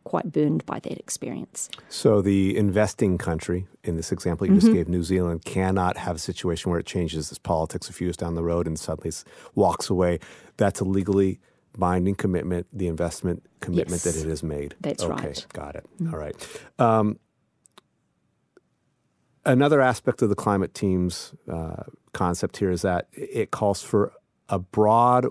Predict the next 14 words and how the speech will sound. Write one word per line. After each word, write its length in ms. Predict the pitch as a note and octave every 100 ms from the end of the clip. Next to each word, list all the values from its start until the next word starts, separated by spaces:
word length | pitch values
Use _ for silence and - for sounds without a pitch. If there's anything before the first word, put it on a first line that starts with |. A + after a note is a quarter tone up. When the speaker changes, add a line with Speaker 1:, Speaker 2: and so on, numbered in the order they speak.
| -
Speaker 2:
working 460 | - G#2 G#2 - G2
relationship 600 | F#2 F#2 - - G2 -
between 380 | F2 - F#2+
the 80 | F#2
funding 320 | - F#2 F2+
countries 400 | E2+ F2+ E2+ F2+
and 80 | F#2
the 40 | F2
countries 360 | F#2 F2 F2
where 80 | F2
the 80 | E2
reductions 460 | E2 D#2 - E2
take 200 | - D2+ -
place, 340 | C3+ A#2 -